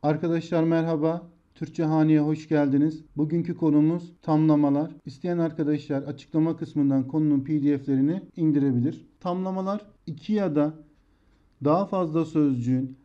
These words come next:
aralarında anlam ilgisi kurarak bir araya gelmesiyle oluşan sözcük gruplarına denir. Bunların arkadaşlar muhakkak aralarında bir anlam ilgisi kurması lazım. Yoksa her iki sözcük bir araya geldiğinde tamlama oluşturmaz. Tamlamaları biz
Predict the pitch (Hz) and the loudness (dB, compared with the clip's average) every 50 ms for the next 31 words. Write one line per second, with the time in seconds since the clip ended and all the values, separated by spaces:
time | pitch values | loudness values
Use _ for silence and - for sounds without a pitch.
0 | _ _ - 143 147 160 165 170 170 170 170 175 175 165 196 202 196 - 160 156 | _ _ -4 -2 -2 0 2 2 2 0 0 -2 -2 -2 -4 -6 -6 -2 2 2
1 | 156 170 185 196 190 180 170 160 151 160 156 - - 175 175 - 170 180 175 165 | 2 2 2 -2 -2 -2 -2 -2 -4 -6 -8 -8 -10 -10 -4 -2 0 0 2 0
2 | 135 123 120 - - - - 170 180 180 165 151 147 143 139 131 131 151 151 156 | 0 -2 -4 -8 -12 -10 -6 -4 0 2 2 2 2 2 2 2 2 2 2 2
3 | 160 160 160 160 - 180 151 151 143 139 135 135 - 185 196 202 196 - - _ | 2 0 -2 -4 -4 -2 0 0 0 0 -2 -4 -6 -8 -8 -8 -10 -14 -20 _
4 | _ _ _ - 208 196 196 180 175 185 180 - 170 165 160 - 143 139 135 131 | _ _ _ -6 -6 -4 -4 -6 -8 -10 -6 -4 -4 -4 -2 -2 0 2 2 2
5 | 127 123 117 131 165 190 - - - _ _ _ _ _ _ _ _ - 190 190 | 2 2 0 -2 -4 -4 -8 -14 -20 _ _ _ _ _ _ _ _ -8 -4 -2
6 | 208 214 214 214 202 196 190 - 196 175 190 190 185 - 185 180 175 185 190 196 | 0 0 0 0 -2 -2 -4 -6 -6 -4 -4 -6 -6 -6 -6 -6 -4 -4 -4 -4
7 | 190 185 - 175 165 175 180 175 170 165 156 160 170 190 175 180 180 - 147 151 | -6 -6 -6 -8 -6 -4 -2 0 2 2 2 2 0 -2 -4 -4 -6 -4 0 0
8 | 156 170 180 180 170 156 143 123 - - - - 147 135 135 135 123 131 120 123 | 0 0 0 0 0 -2 -2 -6 -10 -12 -8 -4 0 2 2 2 2 0 -2 -2
9 | 123 123 120 113 139 175 185 - - _ _ _ _ _ _ - 170 180 190 190 | 0 0 0 0 -2 -6 -8 -10 -16 _ _ _ _ _ _ -4 -4 -4 -4 -4
10 | - - 170 147 156 156 - - _ _ - 190 196 196 185 - - - - 214 | -6 -4 -4 -4 -4 -6 -10 -20 _ _ -4 -2 -2 -2 -2 -6 -12 -10 -10 -10
11 | 175 - - 160 151 139 135 131 135 127 131 185 180 165 160 151 147 139 135 151 | -8 -2 0 0 2 2 0 -2 -6 -6 -4 0 0 2 4 4 2 2 2 2
12 | 151 151 147 135 139 135 139 175 196 196 - 180 170 160 143 135 143 175 180 156 | 2 2 2 4 4 4 4 2 -2 -6 -4 -4 0 0 0 0 0 0 0 -2
13 | 156 131 - - 143 127 123 123 143 185 - - - _ _ - 190 190 202 202 | -2 -2 -4 -4 -2 0 2 2 0 0 -4 -12 -20 _ _ -4 -2 0 0 0
14 | 208 208 208 208 208 202 208 185 214 214 - - | 0 0 0 0 0 -2 -2 -2 -2 -4 -4 -8